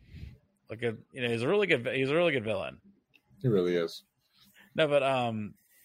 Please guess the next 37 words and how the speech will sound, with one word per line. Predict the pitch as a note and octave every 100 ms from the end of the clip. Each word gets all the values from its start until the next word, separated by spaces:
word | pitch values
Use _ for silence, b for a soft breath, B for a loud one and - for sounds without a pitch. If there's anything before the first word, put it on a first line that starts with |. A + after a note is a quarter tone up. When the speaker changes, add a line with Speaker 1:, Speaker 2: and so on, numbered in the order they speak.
| b b b _ _ -
Speaker 1:
you | F3+
know, | D3 C#3 C3+ A#2
like, | B2+ A#2+
it's | C3 B2+ - - -
Arnold, | C#3 C#3 C#3 C3 B2
like, | A#2+
poking | C3+ B2+ B2+
fun | - B2
at, | A#2+
like, | A2+
a | A2
lot | G#2+ G#2+
of | G#2
his | G#2+
own | G#2 G#2
shit. | G2+ G#2 G2 E2+ - B B B B B -
Speaker 2:
Mm-hmm. | G2 G2+ F2+ F#2 - _ _ _ _ _ _ _ _ _ B2
Speaker 1:
Um, | A#2+ A#2+ A#2+ A#2+
it | C3
had | D3
the | D3
misfortune | D3+ - C#3 C3+ C3+
of | G2+
opening | A#2 B2+ B2
a | G#2
week | A2+
after | A#2 G2+ A2+
Jurassic | A2+ G#2 - -
Park. | F#2+ - - _ - B B B - _ _ -
<laughs> | - - - - - - _ _ _ _ b b b b b b _ -
Speaker 2:
How | - B2+
well | A#2
Speaker 1:
Tough. | A#2+
Speaker 2:
did | A2+
that | G#2+ C3
movie | G#2+ F#2+ F#2
do? | F#2